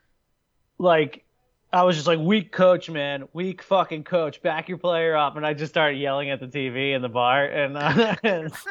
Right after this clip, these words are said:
because, you know, he gets pushed to the ground. And then,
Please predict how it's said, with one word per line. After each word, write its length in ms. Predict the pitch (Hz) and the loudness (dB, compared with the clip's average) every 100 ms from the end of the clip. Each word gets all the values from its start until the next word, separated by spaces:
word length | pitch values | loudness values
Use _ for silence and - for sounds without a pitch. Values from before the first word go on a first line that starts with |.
| - - _ - 208 226 214 - | -16 -20 _ -20 -14 -14 -14 -8
because, 300 | - 302 226 | -2 -2 0
you 120 | 214 | -2
know, 280 | 196 143 160 | 2 2 2
he 120 | 208 | 0
gets 220 | 226 247 | -2 -6
pushed 320 | - 175 156 - | 0 2 2 -2
to 60 | |
the 80 | 131 | -8
ground. 480 | 117 113 107 139 175 | -4 -4 -2 -2 -2
And 140 | 170 | -2
then, 380 | 160 147 147 147 | 0 2 0 -4